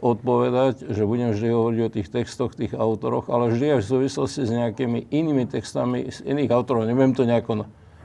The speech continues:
naťahovať, ale jednoducho, a, je to tých päť textov z tej väčšej množiny textov, ktoré som si vybral, a nevybral som si ich celkom náhodne, ale vybral som si ich teda ad hoc pre túto chvíľu, čiže je to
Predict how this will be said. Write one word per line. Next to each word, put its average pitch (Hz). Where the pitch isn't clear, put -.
naťahovať, 120
ale 110
jednoducho, 117
a, 104
je 123
to 117
tých 160
päť 135
textov 151
z -
tej 110
väčšej 127
množiny 117
textov, 120
ktoré 123
som 127
si 117
vybral, 113
a 110
nevybral 117
som 120
si 107
ich -
celkom 117
náhodne, 113
ale 113
vybral 117
som 120
si 123
ich -
teda 117
ad 113
hoc 117
pre 120
túto 113
chvíľu, 117
čiže 101
je 113
to 120